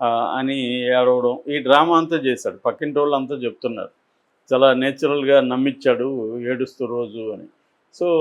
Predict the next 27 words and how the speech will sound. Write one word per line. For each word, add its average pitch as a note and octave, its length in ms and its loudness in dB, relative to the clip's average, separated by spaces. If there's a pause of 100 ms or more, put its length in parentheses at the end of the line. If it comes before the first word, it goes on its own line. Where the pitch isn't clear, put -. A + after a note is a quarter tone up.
(320)
అయితే D#3+ 180 4
పోలీసులకు F3+ 640 2
మాత్రం D#3+ 360 -2
ముందు D3+ 220 -4
నుంచి E3 260 -2
ఇతని C#3 180 -4
మీద C3+ 280 0
డౌట్ B2 340 -8
కూడా C3 340 4
వచ్చిందని B2+ 560 -4
చెప్తున్నారు, A2+ 640 -6 (440)
కానీ E3+ 240 0
వాళ్ళు C#3+ 480 0
సరిగ్గా C#3 420 2
దాన్ని C3 600 2
పర్సీవ్ C#3+ 440 0
చేయలేదని B2 440 0
చెప్తున్నారు - 560 -16 (840)
ఆ - 20 4
పక్కింటి D#3+ 480 2
వాళ్ళంతా A#2+ 400 2
కూడా. F2+ 180 -8 (600)
So E3+ 120 4
ఇతను, E3 520 2 (800)
ఇతనికి D3 340 -2
ఒక C3+ 160 0
గిల్ట్ D3 440 -2